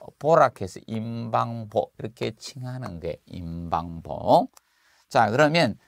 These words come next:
이 임방보는 우리가 알아두실 것이 뭐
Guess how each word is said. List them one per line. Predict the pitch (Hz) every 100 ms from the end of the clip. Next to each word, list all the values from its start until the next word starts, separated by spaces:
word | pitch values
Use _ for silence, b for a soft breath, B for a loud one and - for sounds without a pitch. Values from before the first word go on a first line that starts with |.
| b
이 | 143 147
임방보는 | - 180 190 185 190 202 185 110 110 135 135
우리가 | - 90 90 90 120 -
알아두실 | - 123 113 92 - 85 - 101 -
것이 | 85 82 123 117 -
뭐 | -